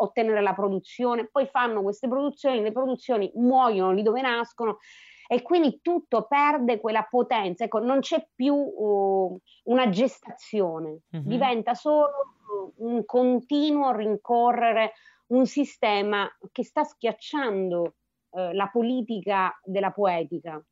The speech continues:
Speaker 1: Io credo nella politica della poetica, così la poetica non si può sviluppare, non ha il tempo, è proprio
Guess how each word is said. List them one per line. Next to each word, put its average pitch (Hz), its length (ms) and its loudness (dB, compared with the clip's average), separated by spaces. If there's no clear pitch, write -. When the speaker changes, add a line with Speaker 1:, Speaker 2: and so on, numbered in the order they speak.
Speaker 1:
Io 220 160 -4
credo 220 460 0
nella 175 240 -4
politica 180 460 -4
della 165 180 -4
poetica, 165 440 -4
così 220 200 0
la 233 80 2
poetica 214 400 -2
non 190 180 -4
si - 120 -10
può 254 140 0
sviluppare, 202 960 -2
non 214 180 2
ha 269 40 2
il 233 220 -4
tempo, 175 540 -4
è 196 140 -4
proprio 180 680 -2